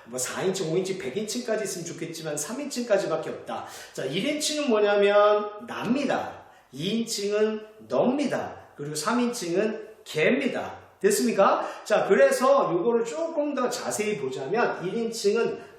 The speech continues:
나, 그 다음에 복수형 있죠? 나를 포함한 복수도 있어요. 우리가 있잖아요. 우리 안에 내가 들어가 있잖아요. 그래서 이게 일 인칭입니다. 자, 그 다음에 이 인칭은 너잖아요. 그래서 you도 있지만 그럼 너희들은 뭡니까?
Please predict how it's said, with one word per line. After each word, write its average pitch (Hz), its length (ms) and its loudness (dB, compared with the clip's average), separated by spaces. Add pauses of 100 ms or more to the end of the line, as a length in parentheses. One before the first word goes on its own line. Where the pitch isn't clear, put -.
(100)
나, - 580 -6
그 175 80 -4
다음에 226 680 2
복수형 285 580 0
있죠? - 360 0
나를 240 400 -2
포함한 233 340 0
복수도 - 260 -10
있어요. 143 500 -6 (340)
우리가 233 600 0
있잖아요. 117 440 -6
우리 202 200 0
안에 185 240 2
내가 233 260 0
들어가 170 280 0
있잖아요. 165 440 -2
그래서 135 580 -4 (200)
이게 156 680 2
일 170 140 -4
인칭입니다. 170 760 -6 (300)
자, 175 80 -8
그 190 80 4
다음에 262 640 2
이 254 220 0
인칭은 254 400 -2
너잖아요. 214 640 4
그래서 - 200 -4 (240)
you도 226 520 -2
있지만 180 340 -4
그럼 185 160 2
너희들은 233 720 2
뭡니까? 185 600 0